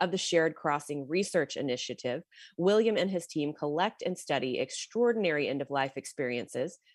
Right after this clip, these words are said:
or shared crossings. Uh, William is a global leader in shared death studies and end-of-life phenomenon. He has developed methods to facilitate the shared death experience, which I can't wait to hear more about,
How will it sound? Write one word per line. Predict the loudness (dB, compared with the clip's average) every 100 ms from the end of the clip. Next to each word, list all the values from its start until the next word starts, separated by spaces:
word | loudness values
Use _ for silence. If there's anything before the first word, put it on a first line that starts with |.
| _
or | -2 0
shared | 2 2 2
crossings. | 0 -2 0 -2 -4 -6 -12 -20 -8 2
Uh, | 4 4
William | 4 4 2
is | 0
a |
global | -2 0 2 4 2 0
leader | -2 -2 -2 -2
in | -4
shared | -4 2 4 4 2 -4
death | 0 0 0 -10
studies | -8 -2 0 0 -2 -4
and | -2
end-of-life | 0 0 0 0 0 -2
phenomenon. | -2 -2 -2 -2 -4 -6 -14 -20 -20 -2
He | 4 6 6
has | 4 2 2
developed | -2 2 4 4 2 -2
methods | 0 0 0 -2 -2 -6
to | -8
facilitate | -6 -4 0 2 0 -2 -2 -2
the | -6
shared | 0 0 2
death | 0 -2
experience, | -2 -4 -2 0 0 -2 -6
which | -10 -10 -14
I | -10
can't | -8 -4
wait | -2 -2
to | -4
hear | -8 -6
more | -6 -6
about, | -4 -6